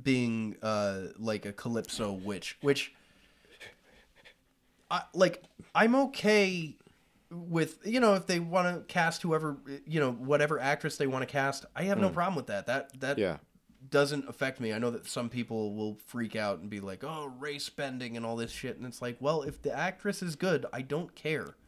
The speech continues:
Speaker 2: Yeah, I, I, the same way. I,
Speaker 1: It
Speaker 2: I, I,
Speaker 1: works.
Speaker 2: I don't care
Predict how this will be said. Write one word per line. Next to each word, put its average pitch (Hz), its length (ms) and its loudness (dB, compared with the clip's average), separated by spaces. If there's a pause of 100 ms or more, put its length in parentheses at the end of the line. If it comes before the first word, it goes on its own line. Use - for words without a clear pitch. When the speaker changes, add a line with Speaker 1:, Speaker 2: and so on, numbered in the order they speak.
(100)
Speaker 2:
Yeah, 135 140 0 (100)
I, 107 240 0
I, 101 160 0 (320)
the 107 80 -12
same 107 300 2
way. 78 120 -2
I, 85 160 -4
Speaker 1:
It 76 60 -2
Speaker 2:
I, 185 100 2
I, 170 40 -2
Speaker 1:
works. 165 340 2
Speaker 2:
I 101 60 4
don't 98 280 0
care - 360 -4